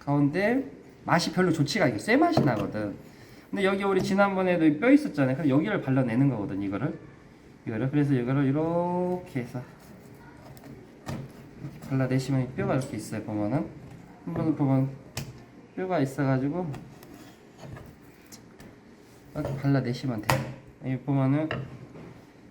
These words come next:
얘는 이제 삼 마이, 이 오 마이 한 것도 똑같아요. 오 마이 한 것도 똑같아요. 지하의 살 있잖아요. 지하의 살. 쭉. 칼을 항상 제가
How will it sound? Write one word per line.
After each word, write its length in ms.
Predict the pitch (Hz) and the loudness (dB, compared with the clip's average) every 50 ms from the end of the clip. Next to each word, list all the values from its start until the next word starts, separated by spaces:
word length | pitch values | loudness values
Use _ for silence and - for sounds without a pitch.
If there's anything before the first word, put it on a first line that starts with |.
| - - - | -16 -6 -2
얘는 280 | - 196 208 214 208 | 0 2 2 2 0
이제 240 | 196 202 202 208 196 | 2 4 4 4 4
삼 200 | 185 - - 254 | 4 4 6 8
마이, 920 | 254 262 262 262 262 247 247 240 240 233 233 233 233 226 226 226 226 208 185 | 8 8 8 8 6 6 4 2 2 0 0 -2 -2 -2 -2 -2 -2 -2 -2
이 60 | 190 | 0
오 160 | 185 175 185 | 2 2 2
마이 280 | 208 226 226 226 220 214 | 4 4 4 4 4 2
한 160 | 208 220 208 | 0 0 0
것도 260 | 202 208 - 208 190 | 0 -2 -4 -4 -4
똑같아요. 520 | - 269 - 330 320 - - 175 143 131 - - | -4 -2 0 0 0 0 0 0 0 0 -2 -4
오 40 | 151 | -4
마이 160 | 160 165 160 | -2 0 2
한 100 | 160 151 | 2 2
것도 140 | 147 143 - - - | 0 0 -4 -8 -12
똑같아요. 440 | - - - 123 - - 156 139 131 - - - - - - - - - - - - - - - - | -10 -6 -6 -6 -6 -2 -2 -2 -2 -2 -6 -14 -20 -20 -20 -20 -20 -20 -20 -16 -16 -16 -16 -16 -16
지하의 280 | - - 208 220 226 240 | -6 0 2 4 4 4
살 220 | 233 226 196 170 | 4 4 2 2
있잖아요. 520 | 156 - 160 156 151 156 165 190 202 208 - - - - - | 2 4 4 4 4 4 4 4 2 0 -2 -6 -14 -18 -14
지하의 340 | - - 143 143 143 143 139 | -6 -4 -2 0 2 0 0
살. 520 | 139 143 151 165 180 190 196 202 214 220 - - - - - - - - - - - - - - - - - - - - - - | -2 -4 -4 -4 -2 -2 -2 -2 -4 -6 -8 -12 -20 -20 -20 -20 -20 -20 -20 -20 -20 -20 -20 -20 -20 -20 -20 -20 -20 -20 -18 -12
쭉. 920 | - 196 190 190 190 190 190 190 190 190 190 190 190 190 190 190 190 185 185 - - - - - - - | -8 -6 -4 -4 -2 -2 -2 -2 -4 -4 -4 -4 -4 -4 -4 -4 -4 -4 -6 -8 -12 -18 -20 -20 -20 -4
칼을 220 | - - 269 247 254 | 4 6 6 8 8
항상 300 | 277 277 262 294 269 240 | 6 6 6 6 4 4
제가 540 | - 208 190 196 190 185 185 170 156 - | 2 2 2 4 4 6 4 4 2 -2